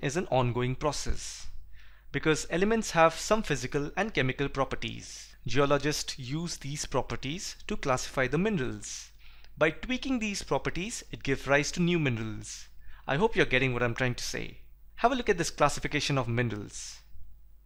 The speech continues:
Energy minerals, we will read about it later on. For now, just get to know the names. Now we will read about where are these minerals found. Minerals are usually found in ores, and we have to extract it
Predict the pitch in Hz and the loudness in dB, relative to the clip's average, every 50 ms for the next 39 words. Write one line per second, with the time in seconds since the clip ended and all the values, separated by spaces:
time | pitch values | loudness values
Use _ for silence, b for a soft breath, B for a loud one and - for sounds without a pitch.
0 | b b b b b b - 165 202 214 196 208 208 185 180 175 175 180 180 180 | b b b b b b 4 6 6 6 6 6 6 6 6 6 6 4 2 2
1 | 180 - - 151 196 220 254 240 175 143 160 165 147 147 123 135 131 127 - 143 | 0 -4 -2 0 0 2 2 0 0 2 0 2 2 4 4 6 6 6 2 0
2 | 135 117 117 117 110 113 104 104 101 98 104 104 101 - - - - - - - | 0 0 0 0 0 0 -2 -2 -2 -2 -4 -6 -10 -12 -14 -18 -20 -20 -20 -18
3 | - - - 107 104 113 127 160 226 277 - - - - - 226 226 - - 185 | -8 -4 -2 0 2 2 2 2 0 -2 -6 -12 -10 -4 -4 -2 0 2 2 2
4 | - 156 143 135 127 113 117 110 110 110 107 - 98 - - - - - - - | 2 4 2 2 2 2 0 -2 -2 -2 -4 -6 -8 -10 -10 -10 -10 -12 -12 -14
5 | - - - - - - - - - - - - - - - - - - - 135 | -16 -16 -18 -16 -18 -18 -16 -16 -16 -18 -18 -16 -16 -14 -14 -12 -4 0 4 8
6 | 156 196 226 220 226 214 220 220 175 139 156 175 165 147 139 143 143 143 147 147 | 10 10 10 10 8 4 2 2 2 2 2 2 2 4 6 6 6 6 6 4
7 | - - - 135 123 127 170 208 233 240 226 190 202 202 175 151 139 143 143 143 | -2 -6 -8 -4 2 4 4 6 6 4 4 2 0 -2 0 2 4 4 4 4
8 | 147 143 135 - - - - 175 165 131 110 104 98 101 104 107 - - - - | 2 0 -2 -4 -4 2 4 4 4 4 2 0 -2 -4 -6 -8 -10 -14 -18 -20
9 | - - - - - - - - - - - 147 190 214 226 247 233 190 156 170 | -20 -20 -20 -18 -18 -18 -20 -20 -12 -4 2 2 4 4 4 2 2 2 6 6
10 | 175 170 165 160 - 151 139 147 147 135 151 151 147 - 139 131 131 135 143 143 | 6 6 6 4 2 2 4 4 4 2 0 0 0 0 0 0 2 0 -2 -2
11 | - 151 131 110 107 110 113 - - - - - - - - b b b b b | -2 -2 -2 0 -2 -2 -2 -2 -4 -4 -6 -8 -12 -14 -18 b b b b b
12 | b b - 120 113 117 110 139 147 - - 165 - 143 - - - - - - | b b -2 -2 -2 -2 0 0 0 0 0 -2 -2 -2 0 0 -2 -2 2 4
13 | 170 175 - - 123 107 - - | 4 4 4 2 -2 -2 -2 -6